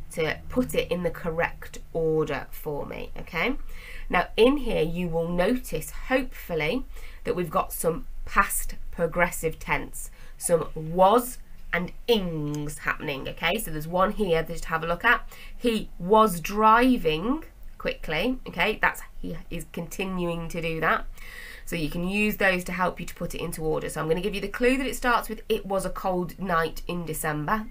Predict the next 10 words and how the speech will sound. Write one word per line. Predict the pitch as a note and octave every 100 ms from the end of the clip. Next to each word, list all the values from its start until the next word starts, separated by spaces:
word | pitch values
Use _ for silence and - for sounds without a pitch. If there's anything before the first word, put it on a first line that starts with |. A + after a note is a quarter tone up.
| -
That's | G#3 - -
number | G#3 F3 D#3+
one. | D#3+ B3 C#4+ - - - -
It | -
was | F3
a | E3
cold | - A3+ F#3 F3 E3
night | E3+ D#3+ D#3 -
in | E3+ E3+
December. | D#3 - F3 F#3+ A3+ D#4